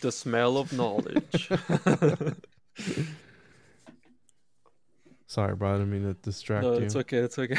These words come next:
Speaker 2: I'm, I'm an idiot. I'm
Speaker 1: <laughs> I'm
Speaker 2: kinda
Speaker 1: having
Speaker 2: retarded.
Speaker 1: fun with, uh, with, with, with this.
Speaker 2: <laughs> So
Speaker 1: I wanna talk about, oh,
Speaker 2: yeah,
Speaker 1: yeah,
Speaker 2: go
Speaker 1: go
Speaker 2: ahead.
Speaker 1: on,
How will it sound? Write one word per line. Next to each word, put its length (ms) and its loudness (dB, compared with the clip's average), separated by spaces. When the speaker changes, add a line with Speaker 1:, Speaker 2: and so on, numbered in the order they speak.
Speaker 2:
I'm, 240 2
I'm 140 6
an 80 4
idiot. 380 2
I'm 40 -6
Speaker 1:
<laughs> 80 -6
I'm 160 6
Speaker 2:
kinda 60 6
Speaker 1:
having 260 6
Speaker 2:
retarded. 120 0
Speaker 1:
fun 200 2
with, 300 -4
uh, 300 0
with, 160 -6
with, 200 -8
with 160 -6
this. 420 -6
Speaker 2:
<laughs> 40 -20
So 180 4
Speaker 1:
I 140 10
wanna 140 8
talk 220 0
about, 340 -4
oh, 100 8
Speaker 2:
yeah, 120 8
Speaker 1:
yeah, 0 -
Speaker 2:
go 40 8
Speaker 1:
go 60 8
Speaker 2:
ahead. 100 6
Speaker 1:
on, 240 -2